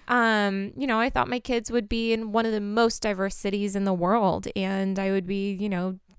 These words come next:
teaching them things about other people and they would have friends of all races and colors. <laughs> And they don't. Um,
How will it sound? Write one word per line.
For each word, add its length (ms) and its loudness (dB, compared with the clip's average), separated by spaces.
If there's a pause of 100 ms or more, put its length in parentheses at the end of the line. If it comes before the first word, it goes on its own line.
(140)
teaching 400 0
them 180 0
things 300 -4
about 400 0 (320)
other 180 6
people 380 4
and 80 0
they 60 -2
would 180 0
have 100 0
friends 540 4
of 260 -2
all 160 4
races 360 -2
and 120 -4
colors. 680 6
<laughs> 480 -18
And 100 0
they 80 6
don't. 340 6 (540)
Um, 600 4